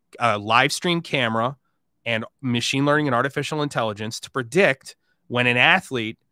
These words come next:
is going to either fail on a deadlift or get injured, okay? And we've been classifying,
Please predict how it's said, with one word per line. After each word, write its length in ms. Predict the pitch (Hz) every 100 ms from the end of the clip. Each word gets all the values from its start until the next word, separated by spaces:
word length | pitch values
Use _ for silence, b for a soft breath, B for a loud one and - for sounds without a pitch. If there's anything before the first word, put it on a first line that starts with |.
| _
is 160 | 131 117
going 260 | 135 127 120
to 140 | -
either 300 | 123 120 110
fail 500 | - - 120 135 151
on 140 | 143 139
a 60 |
deadlift 580 | 117 117 117 117 123 - -
or 440 | 120 113 110 113 - _ _
get 140 | - 113
injured, 340 | 165 113 - _ _ _ _ _ -
okay? 240 | - 107 131
And 100 | 110
we've 120 | 104
been 180 | 107 104
classifying, 920 | - 113 - 127 123 117 113 113